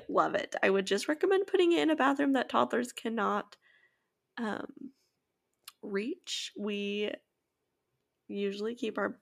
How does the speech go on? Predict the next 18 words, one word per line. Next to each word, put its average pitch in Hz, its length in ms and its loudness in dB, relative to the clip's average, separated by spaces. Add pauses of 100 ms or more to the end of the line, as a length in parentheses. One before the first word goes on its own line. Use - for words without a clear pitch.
(120)
like, - 240 -4
our - 180 -2 (140)
kids 196 440 -4
have 214 300 -2
their 190 180 2
own 180 140 -2
bathroom 196 400 0
upstairs, 220 640 -2
and 202 440 -6
my 202 180 -4
toddler, 269 460 2
for 240 140 -4
some 247 240 -2
reason, 226 260 0
my 214 120 -2
son, 208 240 0
he's 214 180 -6
four, 185 400 2